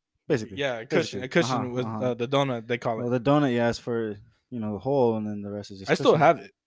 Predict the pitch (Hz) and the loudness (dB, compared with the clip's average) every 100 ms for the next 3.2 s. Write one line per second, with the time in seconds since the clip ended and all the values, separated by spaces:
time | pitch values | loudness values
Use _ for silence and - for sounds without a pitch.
0 | _ - 151 440 - 135 139 - - 165 | _ -2 4 4 2 -4 -4 -2 0 2
1 | 147 127 107 131 160 185 - _ _ _ | 2 0 -6 -6 -4 -6 -12 _ _ _
2 | - 147 143 143 143 143 143 143 143 143 | -8 -2 2 2 4 2 2 2 2 2
3 | 226 | 0